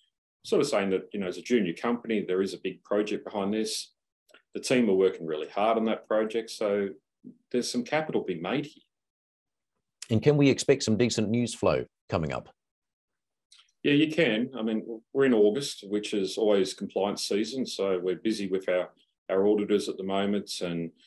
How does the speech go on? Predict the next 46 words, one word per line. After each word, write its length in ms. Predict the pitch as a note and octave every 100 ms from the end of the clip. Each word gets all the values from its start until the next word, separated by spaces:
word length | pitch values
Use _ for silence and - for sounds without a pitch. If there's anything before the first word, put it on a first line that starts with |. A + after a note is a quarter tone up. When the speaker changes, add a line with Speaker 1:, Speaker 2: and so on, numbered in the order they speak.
| _ _ F2
Speaker 1:
uh, 140 | E2+
some 180 | - F#2+
of 60 |
the 60 | E2+
compliance 500 | F2 E2 G2 G2 -
activities 460 | E2+ - G2 F2 F2+
we're 100 | E2+
doing. 460 | G2 G#2 G#2+ G#2+ _ _ _ - _ -
Technical 360 | D3+ C3 A#2
side 280 | - B2 A2+
of 120 | G#2
E 100 | A2
M 140 | G2+ - -
P, 400 | A2 A2 G#2 - _ -
led 180 | F#2 -
by 160 | F2+
Malcolm 400 | F2+ F#2+ F#2+ G2+
and 140 | E2+ D#2+
Jeff, 420 | F#2+ F#2+ - - _ _ _ _ _ -
you 80 | G2+
know, 60 |
they're 100 | G2+
working 260 | A2+ G#2 F#2+
pretty 200 | G2 F2+
hard 240 | F#2+ F#2
at 60 | F#2
the 80 | F2+
moment. 400 | F#2+ F#2+ F#2 -
The 120 | G2+
A 120 | G2+
G 140 | F#2 F#2+
R 180 | F#2+ F#2
stuff 440 | - F#2+ F#2 -
that 100 | F#2
we're 160 | F2+ E2+
doing, 480 | F#2+ F#2+ F#2+ F#2 - _ _
um, 320 | F#2 E2+ E2+ E2
is 140 | -
getting 220 | G2 F2
to 100 | -
the 100 | - -
pointy 360 | A#2 F#2+ F#2+
end 120 | G2
of 60 | F2
their 180 | F#2+ F#2+
work 300 | G2+ G2+